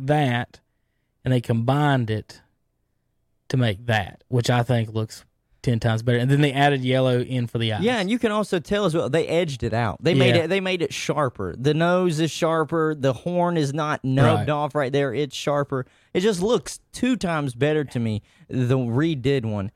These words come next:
Speaker 2: than the
Speaker 1: <laughs>
Speaker 2: ones that they're running with. And like I've, I said this before when it was leaked and we didn't even know if they were gonna run with it still. It looks like something a fifth grader would bring home and say, "Look, this is
Speaker 1: <laughs>
Speaker 2: cool.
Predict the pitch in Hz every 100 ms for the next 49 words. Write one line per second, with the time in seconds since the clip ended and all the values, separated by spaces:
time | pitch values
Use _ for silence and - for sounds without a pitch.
0 | _ 170 151 151 139 147 151 117 131 135
1 | - 143 131 113 110 151 202 147 107 110
2 | - 151 156 185 208 180 - 247 262 240
3 | 214 185 - 185 202 226 196 160 143 131
4 | 120 160 254 220 - 165 151 165 180 170
5 | 175 147 151 156 139 151 143 151 135 127
6 | 226 196 117 - 110 - - 269 262 285
7 | 330 - 233 220 - - 294 - 208 175
8 | 170 - 339 254 - 190 165 160 139 175
9 | 175 185 180 156 180 151 117 185 285 -
10 | - _ _ _ _ _ _ _ _ _
11 | _ - 185 - 147 131 131 104